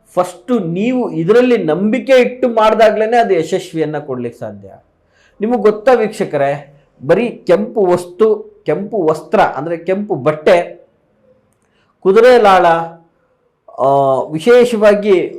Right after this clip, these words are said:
ಗುಲಗಂಜಿ ಮತ್ತೆ ಲಾವಾಂಚದ ಬೇರು,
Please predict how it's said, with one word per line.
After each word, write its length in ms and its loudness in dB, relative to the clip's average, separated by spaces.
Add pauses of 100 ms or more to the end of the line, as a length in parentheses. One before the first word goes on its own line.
(120)
ಗುಲಗಂಜಿ 840 2 (720)
ಮತ್ತೆ 580 2 (180)
ಲಾವಾಂಚದ 680 2
ಬೇರು, 560 -2